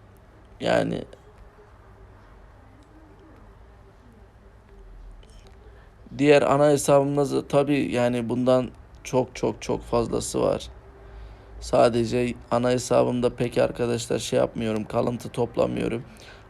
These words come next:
Ama sadece Elektra parçaları için bunu yapmam gerekecek. Çünkü Elektra'yı çok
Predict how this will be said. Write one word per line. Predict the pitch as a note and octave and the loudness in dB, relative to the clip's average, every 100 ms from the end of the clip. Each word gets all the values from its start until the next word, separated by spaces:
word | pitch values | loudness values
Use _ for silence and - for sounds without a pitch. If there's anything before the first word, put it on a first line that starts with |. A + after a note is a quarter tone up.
| - | -2
Ama | B2 C#3 C3 - - - - - - - - - - - - - - | 2 4 4 0 -16 -20 -20 -20 -20 -20 -20 -20 -20 -20 -20 -20 -4
sadece | - B2+ C#3 C3+ A#2+ C3+ - | 4 6 6 4 2 0 2
Elektra | A#2+ C#3 - - A#2 | 2 2 2 0 2
parçaları | A#2+ A2+ - A#2+ A#2+ B2+ | 2 2 0 2 2 2
için | B2+ - A#2 B2 - - - - - - | 0 -2 -6 -6 -14 -20 -20 -20 -20 -10
bunu | A#2+ B2 | -2 4
yapmam | B2+ A2+ B2+ B2+ B2+ | 6 6 4 2 4
gerekecek. | A#2+ A#2 A#2 A2+ A#2 A2 - - - - | 2 2 0 0 0 0 -4 -16 -18 -12
Çünkü | B2 G#2+ A2+ A2 - - - - - - - - | -8 -4 -2 -4 -6 -18 -20 -20 -20 -20 -20 -6
Elektra'yı | - A#2 A#2 - A#2+ A#2 A#2 - - - - - - - - - - - - | 0 2 0 2 2 4 2 -2 -8 -20 -20 -20 -20 -20 -20 -20 -20 -20 -18
çok | - C#3 | 2 2